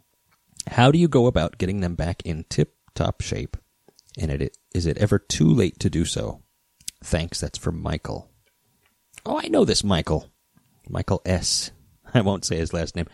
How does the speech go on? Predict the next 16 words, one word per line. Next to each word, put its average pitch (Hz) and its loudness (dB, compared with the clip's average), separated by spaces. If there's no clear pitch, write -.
I 147 2
didn't 170 6
know 143 8
he 151 6
moved 160 4
to 170 0
London. 165 2
Michael, 143 0
what 143 -4
are 160 0
you 175 2
doing 202 2
in 190 2
London? - 0
Uh, 117 2
I, 107 4